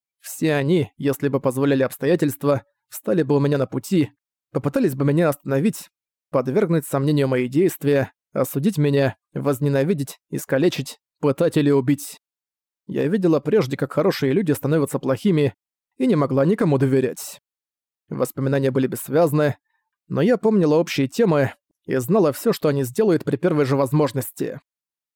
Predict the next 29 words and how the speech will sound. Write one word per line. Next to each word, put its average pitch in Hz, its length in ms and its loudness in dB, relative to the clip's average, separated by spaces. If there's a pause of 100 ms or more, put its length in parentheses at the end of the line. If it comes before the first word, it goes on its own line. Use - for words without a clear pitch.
(180)
Пирокинетики 139 640 0
могли 131 280 -2
жечь, 147 380 -2 (140)
телекинетики 143 600 -2
крушить, - 520 -4 (300)
но 247 160 0
не 196 120 4
они 151 200 2
меня 127 180 -2
пугали, 147 520 2 (380)
как 226 180 -6
бы 147 120 0
ни 190 100 2
были 143 200 0
болезненные 139 520 2
ожоги 139 300 2
и 135 60 4
другие 139 340 0
повреждения. 131 800 -2 (680)
Умники. 151 640 2 (260)
Вот 139 240 -2
кто - 160 -4
меня 131 180 0
беспокоил, 160 680 0 (380)
наряду 139 380 2
с - 100 -8
властелинами 139 580 2
и 131 40 2
технарями. 135 640 0